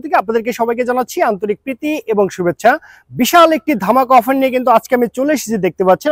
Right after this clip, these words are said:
আমার সঙ্গে যে গাড়িটি আছে এটি কিন্তু হচ্ছে আপনার টাটা ব্র্যান্ডের সোমো মডেলের গাড়ি, মাত্র চার লক্ষ সত্তর হাজার টাকায় কিন্তু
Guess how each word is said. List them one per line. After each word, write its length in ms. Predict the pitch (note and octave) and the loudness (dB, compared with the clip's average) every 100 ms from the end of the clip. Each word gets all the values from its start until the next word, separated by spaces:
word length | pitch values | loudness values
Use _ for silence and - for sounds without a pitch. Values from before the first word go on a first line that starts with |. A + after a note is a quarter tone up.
| C#4 | 2
আমার 120 | C#4 | 2
সঙ্গে 180 | D4 D4 C4+ | 0 -2 0
যে 60 | A3 | 4
গাড়িটি 240 | G3+ F3 F3 | 4 4 2
আছে 160 | D#3+ C4+ E4+ - _ G#3+ | 2 0 -2 -8 _ -4
এটি 100 | C4+ | 0
কিন্তু 160 | D#4 C4+ | 0 2
হচ্ছে 160 | D#4 D4+ C#4+ | 2 2 2
আপনার 220 | C4 D4 - - _ | 4 4 0 -20 _
টাটা 240 | B3+ C4 D#4 C#4+ | 2 6 6 6
ব্র্যান্ডের 340 | B3+ G3+ C#4+ - - - | 6 8 6 4 -16 -12
সোমো 260 | - C#4 E4+ E4+ | 2 4 6 6
মডেলের 340 | A#3+ G3+ F#3+ | 6 6 6
গাড়ি, 160 | F#3+ A#3 F#4 _ _ D3+ E3+ | 4 2 -2 _ _ -2 4
মাত্র 280 | E4 - D4 A#3 D3 - _ _ _ - | 4 4 6 6 6 0 _ _ _ 2
চার 140 | B3+ D4 D4 | 4 6 4
লক্ষ 180 | C#4+ - D4 - | 2 2 -2 2
সত্তর 280 | D4 - D#4+ | 0 4 4
হাজার 180 | C#4 C4+ | 4 2
টাকায় 180 | C4 B3 | 2 2
কিন্তু 160 | B3 | 0